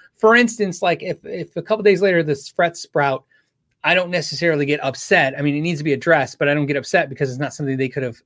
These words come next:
actually caught unless it came in the box already like that. And even then, it could have happened in shipping. All right, let me go back to some non-Super Chat pen questions.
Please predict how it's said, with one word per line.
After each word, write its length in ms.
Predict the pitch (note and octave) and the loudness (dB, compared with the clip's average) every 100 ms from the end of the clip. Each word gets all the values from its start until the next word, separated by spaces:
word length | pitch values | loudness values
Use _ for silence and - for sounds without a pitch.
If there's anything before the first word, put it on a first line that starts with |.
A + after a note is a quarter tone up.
| - | -14
actually 360 | B2+ - C3 A#2 _ - | -12 -10 -12 -14 _ -16
caught 380 | - E3 B2+ - | -2 0 0 -4
unless 320 | B2+ C3 - | -8 -6 -8
it 80 | C3+ | -12
came 220 | - C3 | -10 -10
in 80 | A#2+ | -8
the 40 | |
box 300 | A#2 A2+ - | -8 -10 -8
already 240 | B2+ B2 B2 | -8 -6 -6
like 220 | A2+ G#2+ | -6 -10
that. 180 | A2 - - - - | -14 -16 -20 -8 0
And 100 | D#3+ | 4
even 220 | F#3 F3 | 4 4
then, 260 | G3+ E3+ D3 | 4 2 0
it 80 | |
could 120 | - D#3+ | -2 0
have 100 | C#3+ | 0
happened 260 | C#3+ C#3+ | -2 -4
in 80 | B2+ | -6
shipping. 380 | - C3+ A#2 A#2 _ _ _ _ _ _ _ _ _ - | -4 -6 -8 -18 _ _ _ _ _ _ _ _ _ 0
All 140 | D3+ | 2
right, 320 | G#3+ C3 B2 _ _ - | 4 0 -6 _ _ -12
let 100 | F#3+ | -10
me 60 | F3 | -6
go 140 | E3+ | -6
back 300 | D#3 D3+ D3 | -2 -4 -6
to 80 | D3+ | -10
some 180 | D3 C#3+ | -8 -4
non-Super 800 | C#3+ C#3 C#3 A#2 - - E3 D3 | -4 -4 -6 -10 -16 -12 -12 -4
Chat 300 | D3+ C3+ - | -4 -4 -4
pen 260 | D#3+ D3+ | -2 -2
questions. 680 | D3+ E3 D#3 F#3+ G3 G3+ | -2 -4 -2 -4 -4 -6